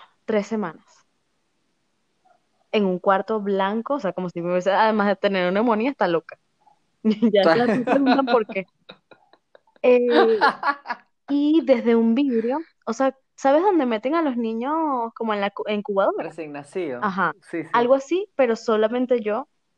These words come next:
Speaker 1: en una cama, yo tenía que como nueve años.
Speaker 2: Ay, no,
Speaker 1: En una
Speaker 2: marica.
Speaker 1: cama y veía a mi mamá solo a través de un vidrio,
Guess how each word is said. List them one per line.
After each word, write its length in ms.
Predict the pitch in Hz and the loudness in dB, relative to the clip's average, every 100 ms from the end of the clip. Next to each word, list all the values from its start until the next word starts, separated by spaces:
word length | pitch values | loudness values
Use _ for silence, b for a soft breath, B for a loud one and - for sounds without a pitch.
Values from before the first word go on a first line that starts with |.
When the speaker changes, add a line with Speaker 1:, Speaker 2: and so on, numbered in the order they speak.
| _ _ | _ _
Speaker 1:
en 160 | 233 214 | -4 -4
una 300 | 202 196 202 | -4 -4 -6
cama, 400 | - 226 233 262 | -4 -4 -4 -6
yo 180 | 190 175 | -4 -4
tenía 440 | 190 185 190 190 | -6 -8 -8 -8
que 240 | - 196 196 | -8 -8 -8
como 300 | 170 165 160 | -10 -10 -10
nueve 380 | 165 170 165 190 | -6 -6 -4 -4
años. 440 | 196 185 - _ _ _ _ _ _ _ _ _ _ | -6 -10 -14 _ _ _ _ _ _ _ _ _ _
Speaker 2:
Ay, 300 | 143 165 175 | -10 -6 -6
no, 300 | 139 131 131 | -6 -6 -8
Speaker 1:
En 80 | 277 | -6
una 320 | 240 233 233 | -2 0 -2
Speaker 2:
marica. 60 | 247 | -2
Speaker 1:
cama 360 | 254 262 269 - | -2 -2 -4 -6
y 120 | 240 | -6
veía 260 | 214 202 202 | -4 -4 -4
a 20 | |
mi 100 | 254 | -2
mamá 380 | 240 202 202 220 | -4 -4 -4 -6
solo 360 | - 254 285 | -4 -2 0
a 80 | 294 | -2
través 300 | 247 190 190 | 0 -2 -2
de 80 | 208 | -4
un 120 | 214 | -4
vidrio, 320 | 196 170 165 | -6 -8 -12